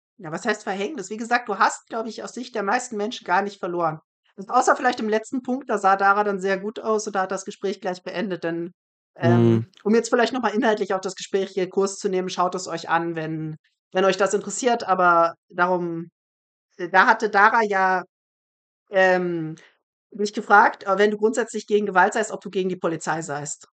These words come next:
Speaker 1: Und das
Speaker 2: Mhm.
Speaker 1: ist natürlich nicht so schlau, denn, ähm, ja, schon diese Position grundsätzlich gegen Gewalt. Staaten basieren auf Gewalt. Also Staaten basieren ja
Speaker 2: Mhm.
Speaker 1: darauf, dass sie ein Gewaltmonopol haben. Also kann man damit,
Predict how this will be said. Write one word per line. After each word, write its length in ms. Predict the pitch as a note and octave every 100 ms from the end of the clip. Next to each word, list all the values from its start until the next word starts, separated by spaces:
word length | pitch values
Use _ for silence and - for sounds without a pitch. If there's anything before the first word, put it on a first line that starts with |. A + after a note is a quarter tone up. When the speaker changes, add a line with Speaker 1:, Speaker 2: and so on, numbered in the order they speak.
| _ _ _ - A#2
Speaker 1:
Und 120 | A2+
das 180 | A2 A2+
Speaker 2:
Mhm. 60 |
Speaker 1:
ist 100 | - G#3
natürlich 300 | F#3 G3+ G3+
nicht 120 | F#3
so 60 | F#3
schlau, 300 | - F3 G#3+
denn, 220 | G3 G3
ähm, 400 | F#3+ F3+ F3 F#3+ F#3
ja, 340 | F#3 F3+ F3 _ _ _ _ _ _ _ _ _ _ _ _ _ -
schon 200 | - G#3
diese 180 | G#3 G#3
Position 420 | G#3 G#3 A#3 G#3+
grundsätzlich 580 | G3+ A3 A3 G#3+ G#3+ -
gegen 240 | G3+ G3+
Gewalt. 380 | F#3 F#3+ G3 D#3+
Staaten 400 | - F3+ G#3 G#3
basieren 380 | F#3 F#3+ C4+ B3
auf 200 | D3+ -
Gewalt. 500 | D3+ C#3 C#3 C#3+ - _ -
Also 160 | D#3+
Staaten 320 | F3+ G3 G3+
basieren 280 | G3 G3+ G#3
ja 80 | G#3
Speaker 2:
Mhm. 40 |
Speaker 1:
darauf, 200 | F#3 F#3+
dass 140 | G3+ G3+
sie 100 | G3
ein 80 | F#3
Gewaltmonopol 840 | F3+ F#3 F#3+ G3 F#3 - A3 F#3+
haben. 300 | D3+ D#3+ F3+
Also 560 | E3 E3 F3 E3+ E3 - _ _ _ _ _ _ _ _ _ -
kann 120 | G3
man 120 | G#3
damit, 480 | G3+ F#3+ F#3+ F#3 -